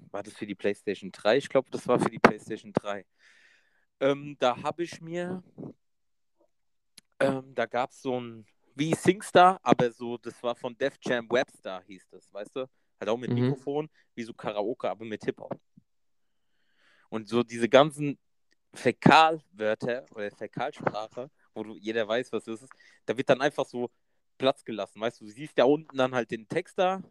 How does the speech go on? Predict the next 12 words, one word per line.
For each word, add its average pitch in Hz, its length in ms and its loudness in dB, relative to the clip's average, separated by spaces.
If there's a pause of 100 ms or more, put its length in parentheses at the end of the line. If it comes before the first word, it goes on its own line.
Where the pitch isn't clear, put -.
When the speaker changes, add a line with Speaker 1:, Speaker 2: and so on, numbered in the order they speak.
Speaker 1:
s-, - 160 -20 (100)
äh, 120 180 -4
Webstar 135 400 -4
dann 135 80 -12
halt 131 180 -10
mit. 175 240 -8 (920)
Und 143 200 -8
dann 151 120 4
immer 156 200 0
bei 135 120 4
diesen 135 260 -6
Beleidigungen 180 640 -2